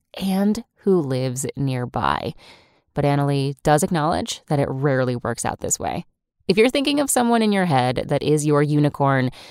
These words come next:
text her right now and tell her how thankful you are for her, Annalee says in the video. It is incredibly rare, my friends. May we all find our unicorns.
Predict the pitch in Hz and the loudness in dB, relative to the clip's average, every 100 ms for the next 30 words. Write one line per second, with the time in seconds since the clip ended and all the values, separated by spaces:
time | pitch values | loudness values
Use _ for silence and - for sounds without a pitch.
0 | - - - 165 - - 190 151 143 185 | -20 -12 -2 0 0 2 2 4 2 4
1 | 156 143 135 - 131 - 135 165 160 147 | 4 4 2 0 -2 0 -2 -2 -2 0
2 | - 135 - 143 143 156 135 117 - - | 0 0 0 -2 0 -2 -2 -4 -6 -6
3 | 76 - _ _ 139 131 127 123 139 127 | -6 -8 _ _ -2 0 0 -2 0 0
4 | 131 127 131 123 123 127 - _ _ - | 0 -2 -4 -4 -4 -6 -10 _ _ -4
5 | 143 139 127 - 151 143 143 147 139 123 | -2 0 -2 -2 0 2 2 2 2 0
6 | 127 123 123 120 120 127 - _ _ _ | -2 -4 -4 -4 -4 -6 -8 _ _ _
7 | 147 170 247 294 339 - - - - 113 | 0 2 4 2 2 0 0 -4 -8 -6
8 | 120 139 123 127 156 123 117 - - - | -4 -4 -4 -4 -4 -6 -6 -8 -8 -8
9 | - - | -8 -8